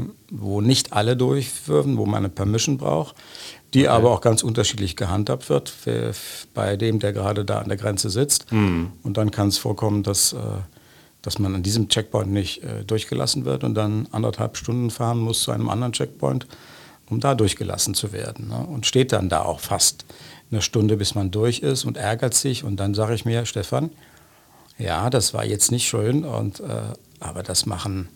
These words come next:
Speaker 1: Palästinenser in Ramallah, die in Ostjerusalem arbeiten, jeden Tag mit.“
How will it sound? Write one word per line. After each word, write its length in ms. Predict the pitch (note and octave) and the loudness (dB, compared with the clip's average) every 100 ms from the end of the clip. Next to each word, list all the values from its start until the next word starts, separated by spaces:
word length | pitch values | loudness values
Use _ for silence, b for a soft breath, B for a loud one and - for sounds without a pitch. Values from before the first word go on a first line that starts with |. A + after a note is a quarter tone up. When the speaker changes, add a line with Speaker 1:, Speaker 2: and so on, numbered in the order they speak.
| - | -8
Speaker 1:
Palästinenser 880 | F#2+ F2 - G#2 F#2 F#2+ G2 G#2+ A#2 | -6 -4 -2 0 0 0 2 0 0
in 100 | D#4+ | -2
Ramallah, 580 | F#2+ F2+ E2 E2 F2+ G2+ - B B B B - | -2 -2 -2 -2 -2 -2 -6 B B B B -14
die 80 | G#2 | -8
in 120 | F#2+ | -6
Ostjerusalem 640 | - F2+ F#2+ F2+ F#2 F#2+ G2+ | -2 0 0 0 -2 0 -2
arbeiten, 520 | G#2+ G2+ G2 F#2+ G#2 - - | -2 -2 -4 -4 -6 -10 -12
jeden 420 | G#2+ E2 D#2+ A2 | -8 -6 -4 -4
Tag 320 | G#2+ F2 D#2 - | -2 -4 -4 -6
mit.“ 240 | - - | -10 -10